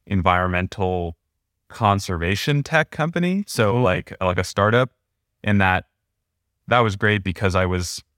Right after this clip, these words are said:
Speaker 1: communicating environmental sensor technology to kind of a lay audience. I guess, like, my skill set was being able to ask the right questions, be like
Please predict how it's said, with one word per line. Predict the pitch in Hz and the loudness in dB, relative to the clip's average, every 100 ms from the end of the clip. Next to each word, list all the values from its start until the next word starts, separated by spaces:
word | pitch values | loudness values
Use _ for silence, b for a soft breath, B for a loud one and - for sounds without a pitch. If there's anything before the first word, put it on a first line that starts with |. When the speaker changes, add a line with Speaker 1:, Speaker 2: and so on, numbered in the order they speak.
| _ | _
Speaker 1:
communicating | 120 104 104 98 104 98 92 90 87 101 _ _ _ _ | -2 0 2 0 0 0 0 0 -4 -6 _ _ _ _
environmental | 98 95 95 95 92 87 90 | -2 2 2 2 -2 -2 -4
sensor | - 95 98 127 123 | -2 -4 -2 -2 -2
technology | 117 147 143 143 143 151 156 156 160 170 - _ _ _ - | 0 -4 -2 -2 -2 -2 -2 -4 -4 -6 -10 _ _ _ -8
to | 156 147 143 | -2 -2 0
kind | 156 143 | 0 0
of | |
a | 135 | 0
lay | 135 135 123 | 2 2 4
audience. | 127 143 151 165 - | 2 2 0 -2 -2
I | 123 | -2
guess, | 123 139 139 | 2 2 2
like, | 131 110 | 0 2
my | 107 | 2
skill | 101 - - 131 | 2 -2 2 2
set | 123 113 - | 2 0 0
was | 104 98 | 0 -2
being | 101 101 | 0 0
able | 98 90 95 | 0 0 -4
to | - 104 92 | -6 -8 -6
ask | 85 90 98 - - | 0 0 0 -4 -4
the | 101 | 0
right | 95 78 | 0 0
questions, | 95 95 - 147 160 180 - | -2 -2 -2 -4 -2 -4 -2
be | 98 | 0
like | 95 92 90 | 2 0 -4